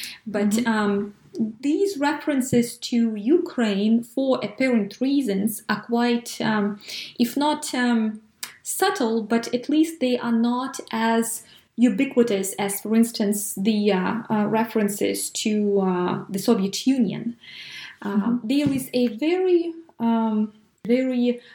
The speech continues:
Speaker 1: I would say, um, very sensitive, right? Very sensitive reference to the Holodomor. And again, it's kind of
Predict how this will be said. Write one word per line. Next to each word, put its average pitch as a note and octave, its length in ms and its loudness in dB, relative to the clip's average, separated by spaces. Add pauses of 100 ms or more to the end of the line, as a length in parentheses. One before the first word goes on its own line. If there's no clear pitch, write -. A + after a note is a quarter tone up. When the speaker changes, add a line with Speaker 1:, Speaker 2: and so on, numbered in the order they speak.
Speaker 1:
I A3 120 4
would A#3+ 180 4
say, A#3 520 0
um, G#3 560 0
very C#4 260 0
sensitive, B3 640 0
right? G#3+ 240 0
Very B3+ 180 4
sensitive A#3 720 0 (300)
reference A3+ 600 2
to A3+ 200 0
the G3+ 200 0
Holodomor. A#3 600 0
And A3 140 4
again, G3+ 420 2
it's - 160 -6
kind A#3 300 0
of - 300 -10